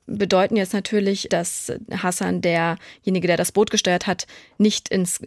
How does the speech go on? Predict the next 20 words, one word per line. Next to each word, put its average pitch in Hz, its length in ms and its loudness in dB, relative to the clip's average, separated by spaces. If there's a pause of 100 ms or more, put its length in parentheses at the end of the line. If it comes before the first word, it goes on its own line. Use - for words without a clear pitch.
Gefängnis 208 640 2
muss. 254 460 2
Warum 214 640 4
wurde 202 200 4
er - 100 0
trotzdem 214 460 0
verurteilt? 254 920 0 (320)
Da 214 180 4
hat 220 300 0
das 214 160 0
Gericht 208 320 0
gesagt, 208 340 2
„Na 208 100 4
ja, 214 360 6
es - 100 -4
ist - 180 -4
ja 202 280 4 (260)
ein 180 180 0
Kind 262 360 4
gestorben, 180 640 2